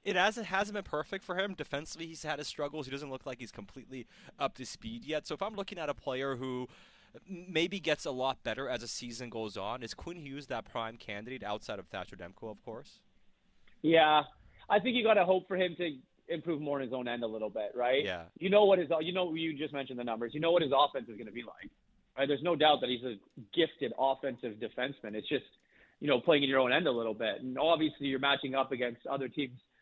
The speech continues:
Speaker 2: you know, better players night in and night out. So it's gonna, you're gonna get some tough matchups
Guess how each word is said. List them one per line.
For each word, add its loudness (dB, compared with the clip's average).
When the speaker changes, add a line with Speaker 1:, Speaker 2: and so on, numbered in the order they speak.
Speaker 2:
you -6
know, 2
better 4
players 2
night 0
in -4
and -6
night 0
out. 4
So 4
it's -2
gonna, 2
you're 0
gonna 2
get 0
some -6
tough -2
matchups -2